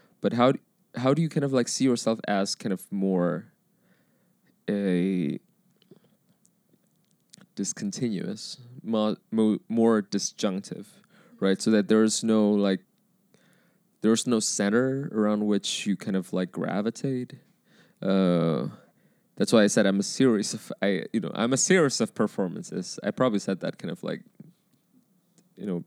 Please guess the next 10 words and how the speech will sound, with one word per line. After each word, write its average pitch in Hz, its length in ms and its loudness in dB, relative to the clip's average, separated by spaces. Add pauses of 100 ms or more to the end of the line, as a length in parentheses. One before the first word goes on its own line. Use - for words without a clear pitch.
(220)
tongue-in-cheek 101 640 -4
way. - 260 -6 (600)
Uh, 95 140 4
but 110 260 4
to 135 180 6
think 185 300 4
of, 170 220 4 (1500)
to - 140 0
not 151 280 2
presume 135 640 -2